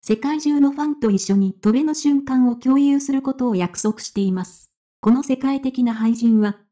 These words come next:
戸部の魅力をより広く知らしめる機会となることでしょう。滝沢秀明は、戸部アーティストたちやイベントのスタッフに対する感謝の気持ちを表明しています。彼らの努力と熱意が、ファンにとって特別な体験を生み出していることを認識し、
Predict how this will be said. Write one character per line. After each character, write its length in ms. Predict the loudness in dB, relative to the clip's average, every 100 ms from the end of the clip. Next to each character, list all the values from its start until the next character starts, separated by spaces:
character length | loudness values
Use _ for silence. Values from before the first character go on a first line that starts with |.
| -2
戸 100 | 0
部 120 | 2
の 100 | 0
魅 120 | 0
力 300 | 0 0 2
を 60 | 4
よ 140 | 4
り 200 | 2 0
広 240 | -2 -2 -2
く 80 | -4
知 140 | -4
ら 100 | -2
し 160 | 2 2
め 100 | 4
る 120 | 0
機 120 | -4
会 220 | -4 -2
と 100 | 0
な 100 | 0
る 120 | 0
こ 100 | -2
と 140 | -4 -2
で 100 | -4
し 160 | -4
ょ 120 | -4 -4
う。 160 | -8 _ _ -4
滝 260 | -4 -2
沢 200 | -4 -4
秀 240 | -2 -2 -2
明 220 | 0 0
は、 160 | -2 -8 _ -2
戸 100 | 0
部 60 | 0
ア 100 | -2
ー 40 |
テ 120 | -2 -4
ィ 20 |
ス 100 | -2
ト 80 | -4
た 140 | -4
ち 200 | -4 -4
や 140 | -4 -4
イ 100 | -2
ベ 140 | 0
ン 60 | -2
ト 100 | -2
の 100 | -4
ス 80 | -4
タ 100 | -6
ッ 20 |
フ 160 | -2 2
に 100 | 2
対 240 | 2 -4
す 100 | -2
る 120 | -2
感 240 | 0 -2 0
謝 100 | 0
の 140 | -2
気 100 | 2
持 140 | 2 2
ち 180 | 0
を 40 | -2
表 140 | 0
明 280 | 2 4 2
し 100 | -2 -4
て 80 |
い 100 | 0
ま 140 | 0 -2
す。 200 | -8 -20 _ _ _
彼 220 | -4 0
ら 120 | 2
の 100 | 2
努 140 | 2 2
力 260 | 0 -2
と 80 | 0
熱 340 | 2 0 -2 0
意 80 |
が、 200 | 0 -2 -6 _
フ 100 | -8
ァ 40 | -4
ン 120 | -2
に 140 | -4
と 80 | -4
っ 40 |
て 240 | -6 -4 -4
特 320 | -2 -4 -2
別 220 | -4 -2
な 140 | -2 0
体 240 | 0 -2
験 260 | 0 2 4
を 60 |
生 100 | 4
み 100 | 4
出 120 | 2
し 60 | -2
て 100 | 0
い 100 | 0
る 80 | 0
こ 120 | -4
と 120 | -4
を 80 | -2
認 220 | 2 0
識 240 | 0 -4 -8
し、 360 | -4 -6 -6